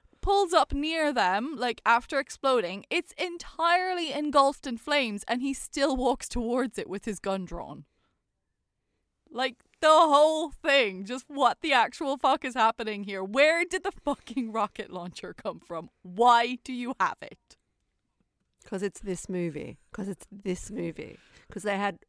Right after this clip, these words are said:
Speaker 2: giant space lasers, <laughs> rocket packs.
Speaker 1: What were
Speaker 2: I
Speaker 1: the
Speaker 2: don't know.
Speaker 1: but,
Speaker 2: Every,
Speaker 1: like
Speaker 2: so they were like, they had to have a bazooka.
Speaker 1: But I just like to think of it in terms of, like, before the events
Speaker 2: <sighs>
Speaker 1: of this movie happened, what was the plan for the rocket launcher?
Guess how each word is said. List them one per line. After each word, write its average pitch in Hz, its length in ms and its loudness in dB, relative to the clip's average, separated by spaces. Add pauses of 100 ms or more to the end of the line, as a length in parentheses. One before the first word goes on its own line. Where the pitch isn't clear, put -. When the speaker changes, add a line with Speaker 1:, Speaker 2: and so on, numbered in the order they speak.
Speaker 2:
giant 190 360 -8
space 208 320 -6
lasers, 247 600 -2 (160)
<laughs> - 140 -20
rocket - 540 -8
packs. - 560 -6 (420)
Speaker 1:
What 466 220 -2
were 508 60 0 (100)
Speaker 2:
I - 20 0
Speaker 1:
the 190 60 -2
Speaker 2:
don't 190 80 -2
know. 180 300 0
Speaker 1:
but, - 100 -2
Speaker 2:
Every, 180 260 -8
Speaker 1:
like 392 220 -6
Speaker 2:
so 190 240 -2
they 196 160 -2
were 202 120 -2
like, 202 200 -8
they 185 120 -4
had 190 180 -2
to 185 60 -6
have 170 140 -6
a 170 80 -4
bazooka. 165 560 -12
Speaker 1:
But 285 180 -10
I 320 140 -2
just 339 160 -6
like 302 220 -6
to 262 100 -10
think 240 300 -8
of 208 100 -6
it 214 80 -4
in 208 160 -8
terms 208 280 -8
of, 196 100 -10
like, 185 180 -8
before 254 360 -6
the 277 120 -8
events 190 340 -6
Speaker 2:
<sighs> - 0 -
Speaker 1:
of 202 100 -12
this 208 160 -10
movie 190 260 -10
happened, 175 480 -8
what 185 260 -8
was 208 140 -6
the 196 120 -6
plan 160 340 -12
for 175 120 -16
the 165 100 -14
rocket 170 380 -12
launcher? - 440 -18